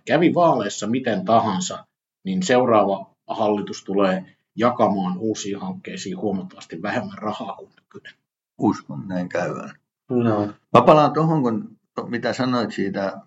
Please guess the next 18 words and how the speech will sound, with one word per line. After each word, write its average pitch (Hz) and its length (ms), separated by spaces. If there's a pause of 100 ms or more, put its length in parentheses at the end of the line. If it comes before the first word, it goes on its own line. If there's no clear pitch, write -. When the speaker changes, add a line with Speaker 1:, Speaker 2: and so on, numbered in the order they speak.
(120)
Speaker 2:
että 101 220 (340)
tästä 104 280
leikkauksista, 113 720
niin 110 140
itse 165 220
olen 113 120
miettinyt 101 500
sitä, 127 500 (540)
että - 300
kuinka 165 360
paljon 98 580 (840)
se 107 280
innostaa 120 840
äänestäjiä 104 1080
äänestämään – 113 1120 (400)
jos 107 200
kaikki 113 680 (120)
puolueet 104 800